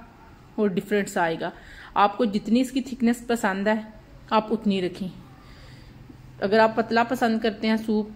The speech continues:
बिल्कुल, तो आप पतला कर ले, अगर आपको थोड़ा गाढ़ा चाहिए तो गाढ़ा।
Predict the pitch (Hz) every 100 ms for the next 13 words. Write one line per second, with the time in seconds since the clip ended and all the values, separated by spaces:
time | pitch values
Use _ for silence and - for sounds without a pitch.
0 | 214 214 208 226 226 - - 202 196 196
1 | 202 190 190 220 226 226 226 - - -
2 | 202 202 220 202 202 214 214 196 190 175
3 | 185 196 190 185 190 180 160 160